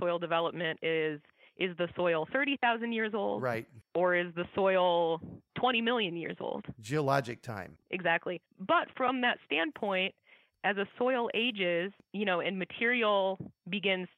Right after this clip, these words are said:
Speaker 1: to move downward deeper into the soil, some of those materials that are moving downward are beneficial for soil fertility. And so what we found in this prairie system that I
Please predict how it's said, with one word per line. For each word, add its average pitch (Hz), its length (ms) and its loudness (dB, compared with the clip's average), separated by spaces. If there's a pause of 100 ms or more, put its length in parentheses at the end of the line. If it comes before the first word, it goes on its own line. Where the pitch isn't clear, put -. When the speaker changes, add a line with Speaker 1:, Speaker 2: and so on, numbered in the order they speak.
Speaker 1:
to 190 60 -2
move 190 320 -2
downward 175 840 2 (420)
deeper 190 300 0
into 185 160 0
the 151 120 -4 (100)
soil, 277 400 2 (180)
some 311 140 0
of 392 80 0
those 294 160 0
materials 233 580 -2
that 208 120 0
are 196 80 0
moving 196 280 -2
downward 196 600 0 (140)
are 175 680 2
beneficial 208 720 0
for 202 180 -2
soil 180 300 0
fertility. - 520 -4 (200)
And 185 220 0
so 202 100 2
what 202 140 4
we 202 200 0
found 208 560 0 (240)
in 208 200 2
this 202 100 4 (240)
prairie 240 420 2
system 190 380 -2
that 165 100 -2
I 156 140 -2